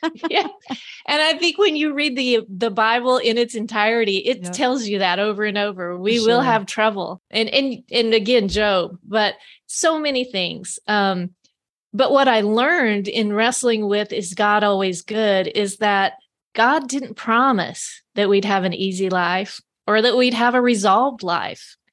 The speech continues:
Speaker 2: Right.
Speaker 1: But he promised he'd be with us no matter what happened. So that was the second question was, is God always good?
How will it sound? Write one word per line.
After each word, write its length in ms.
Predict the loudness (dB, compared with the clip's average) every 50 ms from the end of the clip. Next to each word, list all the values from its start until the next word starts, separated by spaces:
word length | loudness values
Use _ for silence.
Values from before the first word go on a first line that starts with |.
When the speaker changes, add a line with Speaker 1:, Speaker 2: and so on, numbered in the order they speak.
| _ -14
Speaker 2:
Right. 240 | -12 -10 -10 -10 -8 0
Speaker 1:
But 140 | 0 2 4
he 100 | 2 0
promised 540 | 0 0 0 0 2 2 2 0 -2 -2 -2
he'd 180 | -4 -4 0
be 140 | 0 0 2
with 300 | 2 2 0 0 0 -2
us 360 | -4 -4 -4 -6 -10 -12 -12 _
no 140 | -4 -2 0
matter 260 | 0 0 0 0 0
what 160 | 0 0 -2 -2
happened. 600 | -2 -4 -4 -4 -4 -6 -10 -12 -12 -12 -18 -20 _ _ _ _ _ -10 -2
So 120 | 0 2
that 120 | 4 4 4
was 140 | 2 2
the 100 | 0 -2 -2 -4 -6
second 340 | 0 2 2 2 2 -2 -4
question 540 | 0 -2 0 0 0 -2 -4 -2 -4 -2 0
was, 500 | 0 2 2 2 2 0 -2 -8 -12 -14 _ _ -10
is 160 | -8 -8 -4
God 260 | -2 0 2 2 2
always 400 | 2 2 2 2 0 -2 -2 -4
good? 420 | -4 -4 -4 -4 -4 -6 -8 -12